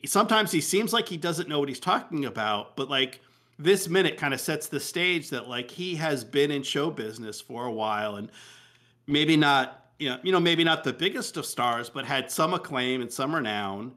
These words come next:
And maybe he's down on his luck, you know, at this part of his career, he's, like, in a, you know, a low part, but that doesn't mean, you know, that knowledge, that experience, those skills are still there. Um, so, like, we see, you know, all the craziness it goes through, but it,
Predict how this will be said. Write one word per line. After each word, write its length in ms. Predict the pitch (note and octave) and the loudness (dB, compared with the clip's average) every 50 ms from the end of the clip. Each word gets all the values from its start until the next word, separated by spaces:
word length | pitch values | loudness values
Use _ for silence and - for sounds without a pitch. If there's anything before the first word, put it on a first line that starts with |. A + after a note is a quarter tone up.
| _ - | _ -4
And 220 | C#3 C#3 C3+ C#3+ | -2 0 2 2
maybe 200 | D#3 D#3+ E3 E3+ | 2 2 2 2
he's 280 | D#3+ E3 F3 D#3 C3+ - | 0 0 -2 -4 -2 0
down 260 | - C#3+ C#3+ D3+ D3+ | 0 2 2 4 4
on 140 | D3+ D3 C#3+ | 4 4 2
his 180 | C#3+ C3+ C#3 - | 2 0 0 0
luck, 220 | C3+ C#3 C3+ D3 | 0 0 0 -2
you 80 | B2+ B2 | -2 -2
know, 100 | A#2 A2+ | -2 -4
at 100 | A2 - | -4 -4
this 160 | D#3+ G3 - | -4 -4 -4
part 340 | - - - B2 A2+ G#2+ A#2 | -6 -4 -4 -2 -2 -4 -6
of 100 | A2+ A2+ | -6 -6
his 120 | G#2 - | -6 -6
career, 360 | - - B2 A2 G#2+ G#2 A2+ | -6 -8 -6 -4 -2 -2 -2
he's, 240 | A#2+ A#2+ A2+ A#2+ - | -2 -4 -6 -4 -6
like, 160 | A2+ G#2 - | -6 -4 -4
in 100 | A#2 A2+ | -4 -2
a, 220 | A#2 A2+ G#2+ - - | -2 -2 -2 -4 -4
you 80 | C3 A2+ | -4 -4
know, 100 | G#2+ G#2 | -2 -2
a 40 | |
low 240 | G#2 A2+ C3+ F3 G#3+ | 0 0 2 2 2
part, 480 | A3 - B2 G2 F#2+ F#2 F#2 - - - | 0 -2 -6 -6 -6 -8 -12 -14 -12 -8
but 300 | B2 G#2+ G#2+ G#2+ - - | -6 -6 -6 -8 -8 -8
that 220 | C3 A#2+ A#2+ - | -8 -8 -6 -6
doesn't 320 | - D3+ - - B2+ - B2+ | -6 -6 -4 -4 -6 -6 -6
mean, 460 | C3 B2+ B2 A#2+ A#2 A2+ A2 A2+ A2+ - | -6 -4 -4 -4 -4 -6 -8 -8 -4 0
you 60 | B2+ | 2
know, 100 | B2 B2 | 4 4
that 240 | B2+ D3 D3+ D3+ C3 | 4 4 4 4 4
knowledge, 400 | C3 C#3 C#3 C#3+ C#3+ C#3+ C3+ - | 4 4 6 6 4 4 2 2
that 160 | C3 B2 B2 | 0 0 0
experience, 720 | - - - - - C#3 C3+ C3 B2+ A#2+ A2+ A2 A2 - - | -2 -4 -6 -2 2 2 4 4 2 2 0 -2 -4 -8 -6
those 260 | - C3+ A#2+ - - | -2 -2 -2 -2 -2
skills 380 | - - - D3+ D3+ C#3+ C3+ B2 | -4 -4 -2 0 2 2 2 0
are 80 | A2 | -4
still 320 | - - - - B2 A#2 A2+ | -6 -6 -4 -2 -2 -2 -2
there. 460 | G#2 G#2 G2+ G2 F#2 - - - - _ _ _ _ _ _ _ _ _ _ _ _ _ - | -2 -4 -6 -6 -8 -10 -12 -18 -20 _ _ _ _ _ _ _ _ _ _ _ _ _ -20
Um, 260 | G1+ G1+ G1+ - - - _ _ _ _ _ _ _ | -18 -18 -16 -18 -20 -20 _ _ _ _ _ _ _
so, 180 | - - D3+ C3+ | -6 -2 0 2
like, 220 | B2+ B2 B2 - | 2 2 0 0
we 100 | C#3 C3 | 0 0
see, 640 | B2 - - - D3 C#3 C3+ B2+ B2 A#2 A2+ - _ _ _ _ _ _ _ | 0 0 0 2 2 2 2 0 -2 -4 -8 -14 _ _ _ _ _ _ _
you 80 | D3 C#3 | -2 -2
know, 80 | C#3 | 0
all 180 | - D#3 F3 F#3 | 2 4 4 4
the 80 | E3+ | 2
craziness 640 | - - - F3 E3+ F3+ E3+ E3+ E3 D3 C#3+ C#3 - | 0 0 0 2 4 4 2 2 0 -2 -2 -2 -4
it 140 | C3+ B2+ - | -6 -4 0
goes 300 | D3+ D#3 F#3 G3 F#3 - | 2 4 4 4 4 2
through, 260 | - C3 A2+ G#2+ G#2 G2+ - | -2 -6 -4 -4 -4 -4 -2
but 120 | C3+ B2+ | -2 0
it, 260 | B2+ B2+ - - _ | 0 -2 -4 -10 _